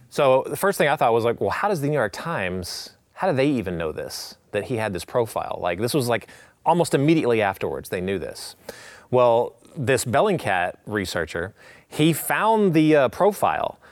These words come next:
and starts posting all these things. Now, uh, it's just interesting. I don't know why a Hispanic, white supremacist <laughs> neo-Nazi would be going on a Russian social media site and posting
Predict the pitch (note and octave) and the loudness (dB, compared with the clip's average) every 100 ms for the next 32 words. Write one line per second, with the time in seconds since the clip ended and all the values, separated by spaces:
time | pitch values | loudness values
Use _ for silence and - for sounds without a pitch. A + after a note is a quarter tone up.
0 | - B2 C3 C3 - F3 E3+ - C#3 B2 | -6 -4 0 -2 0 -2 0 0 2 2
1 | A2 F#2 - C#3+ F2 - A2 G#2 G#2+ - | 2 -2 -2 -2 -4 -6 -2 -2 -2 -4
2 | - - - C3+ C3+ A#2+ C#3+ D3 B2+ A#2 | -6 -10 -8 -4 -2 0 0 0 0 0
3 | A#2+ C3+ B2 A2 G#2+ A2+ B2 C3 C3 A2+ | 0 0 0 2 2 0 0 0 -2 -2
4 | G#2+ G#2 G2 F#2+ F2+ _ _ _ - - | 0 0 0 -2 -8 _ _ _ -20 -20
5 | _ _ A2+ - - B2+ B2+ C3+ C3 - | _ _ -6 -6 0 0 2 2 2 -2
6 | - - _ _ _ _ _ - A2 B2 | -14 -18 _ _ _ _ _ -8 0 2
7 | C3+ - C#3 - D3 C3+ - A#2 - - | 2 0 -2 0 -2 0 -2 -2 -4 2
8 | G#3 - E3+ C#3+ D3 F#3+ - A2 F#2 - | 4 4 2 4 2 2 0 -4 -4 -10
9 | - - A#2+ C#3+ A#2 C3 C3 D#3+ E3+ D#3 | -20 -4 2 2 2 2 4 4 4 2
10 | C3+ G#2+ A#2 D3 - E3+ D3+ C3+ - C#3+ | 2 2 2 2 2 0 0 0 0 0
11 | - A#2 F#3 G#3+ A#2 G#2 F#2 F#2+ - - | 0 0 2 2 2 0 0 0 -4 -18
12 | - C3 C#3+ - E3 F3 - A#2 A2+ | -8 -2 -2 2 2 2 0 -2 -2